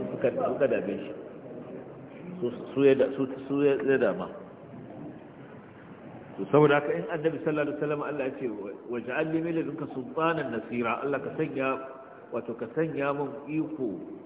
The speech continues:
mai, mai nasara daga bangaren ka, za mu fahimci ba iko na sarauta ba.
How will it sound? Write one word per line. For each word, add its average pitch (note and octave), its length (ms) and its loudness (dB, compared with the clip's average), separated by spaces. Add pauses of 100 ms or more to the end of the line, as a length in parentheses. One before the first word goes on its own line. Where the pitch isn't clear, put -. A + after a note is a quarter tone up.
mai, A2 280 -8
mai A#2 220 -2
nasara D3 420 4
daga A2 200 0
bangaren B2 380 -2
ka, A2+ 100 -8
za C3 140 0
mu C3+ 120 0
fahimci A#2+ 300 -4
ba B2 160 -2
iko D3 400 0
na B2 120 -2
sarauta G#2 480 -4
ba. - 160 -8